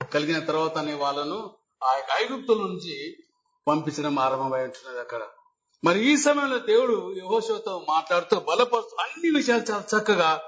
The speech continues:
దేవుడు ఆయనకు చెప్తుంటున్నాడు. తొమ్మిదో వచనం, "నేను నీకు ఆజ్ఞ ఇచ్చిన్నాను కదా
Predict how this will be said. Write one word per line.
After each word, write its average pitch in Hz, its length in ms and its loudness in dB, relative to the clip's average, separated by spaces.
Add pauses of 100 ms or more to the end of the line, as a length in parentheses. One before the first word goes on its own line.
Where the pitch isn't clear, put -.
(360)
దేవుడు 165 260 6
ఆయనకు 156 260 0
చెప్తుంటున్నాడు. 143 640 0 (1200)
తొమ్మిదో 269 300 4
వచనం, 247 280 -2 (180)
"నేను 247 720 4 (340)
నీకు 214 280 4
ఆజ్ఞ 226 320 4
ఇచ్చిన్నాను 226 680 -6
కదా 180 420 4